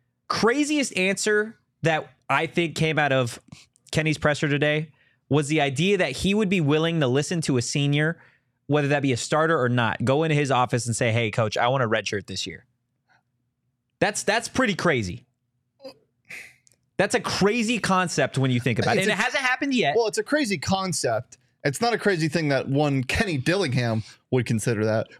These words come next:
Speaker 2: but also, two, that a coach would consider in such a unique situation.
Speaker 1: Yeah.
Speaker 2: I, I don't think it's a cra-, it's a crazy thing to think about, uh, and I don't think anybody's gonna do that.
Speaker 1: Yeah.
Speaker 2: But he did mention that,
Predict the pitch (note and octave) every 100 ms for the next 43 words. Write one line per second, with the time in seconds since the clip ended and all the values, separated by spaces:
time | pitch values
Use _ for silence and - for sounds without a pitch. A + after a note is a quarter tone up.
0 | - D#3+ F3+ - C3 A#2+ D3 C3+ - C3
1 | A2+ - _ - C#3 D#3+ D#3+ D3+ B2 C3+
2 | C3 B2 A#2+ A2+ A#2 A2+ G#2+ - G#2+ G2+
3 | G#2 A#3+ D4+ C3 - - _ D3+ D#3 F3+
4 | F3+ E3+ C#3+ C3+ A2+ C3 C#3+ B2 D#3+ E3
5 | A3 E3+ D#3+ C#3+ A#2+ - C#3+ D#3+ B2 G#2
6 | B2+ - _ _ - B2 A#2+ A2 D3+ D#3
7 | D3 B2+ A#2+ A#2+ A#2 A2+ A#2 G2 B2+ D3
8 | A#2+ F3 G2+ - _ - D3 D3+ - D3
9 | C#3+ D#3+ D3+ C#3 F3+ E3 D3+ D3 C#3 B2+
10 | C3